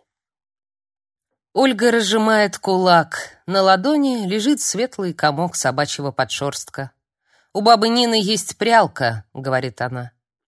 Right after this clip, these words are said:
Десятилетняя Яна немеет от восхищения.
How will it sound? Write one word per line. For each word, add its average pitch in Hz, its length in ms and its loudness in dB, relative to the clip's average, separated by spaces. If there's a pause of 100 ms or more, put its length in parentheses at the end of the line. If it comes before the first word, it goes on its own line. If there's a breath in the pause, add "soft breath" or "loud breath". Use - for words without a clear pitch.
(680)
Десятилетняя 170 920 -2
Яна 233 460 2 (400 loud breath)
немеет 208 720 0
от 160 160 -6
восхищения. 143 1040 -6